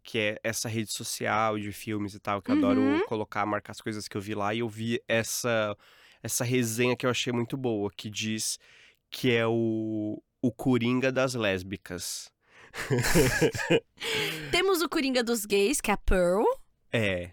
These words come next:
Speaker 2: Que eu não vi ainda, mas
Speaker 1: Eu não
Speaker 2: eu tô
Speaker 1: vi ainda também.
Speaker 2: louca pra ver. Louca, quero muito ver. E agora temos o Coringa das lésbicas, que é Tar.
Speaker 1: É, que a personagem, ela vai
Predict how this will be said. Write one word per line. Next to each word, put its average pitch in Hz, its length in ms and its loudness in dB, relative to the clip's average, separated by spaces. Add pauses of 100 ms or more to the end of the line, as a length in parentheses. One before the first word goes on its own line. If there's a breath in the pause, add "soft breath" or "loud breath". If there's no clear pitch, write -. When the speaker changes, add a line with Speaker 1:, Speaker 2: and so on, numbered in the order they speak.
Speaker 2:
Que - 100 0
eu 214 40 4
não 247 180 2
vi 285 160 0
ainda, 196 480 0
mas 214 120 0
Speaker 1:
Eu 135 60 4
não 143 60 4
Speaker 2:
eu 131 60 0
tô 117 100 4
Speaker 1:
vi - 60 6
ainda - 180 4
também. 165 280 6
Speaker 2:
louca - 260 0
pra 294 200 2
ver. 208 440 0 (200)
Louca, 202 540 -2
quero 214 200 -4
muito 202 280 -8
ver. 190 380 -4 (440 loud breath)
E 254 200 0
agora 247 280 2
temos 254 300 0
o 262 60 -4
Coringa 240 360 0
das 226 180 0
lésbicas, 233 680 0
que 294 220 -2
é 240 260 2 (400)
Tar. 180 280 2 (280)
Speaker 1:
É, 90 240 -2
que - 160 -8
a 104 60 2
personagem, 117 760 0
ela 123 160 -2
vai 110 640 -2